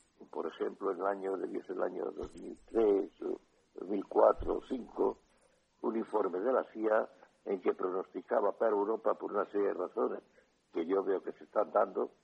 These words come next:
el cálculo ese, pronosticaba, eh, a partir de los años veinte,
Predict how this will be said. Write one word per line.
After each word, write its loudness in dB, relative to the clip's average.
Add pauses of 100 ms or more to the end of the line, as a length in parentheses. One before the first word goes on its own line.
(680)
el -2
cálculo 0
ese, -2 (460)
pronosticaba, 0 (840)
eh, 0
a 2
partir -2
de 2
los -2
años 0
veinte, -2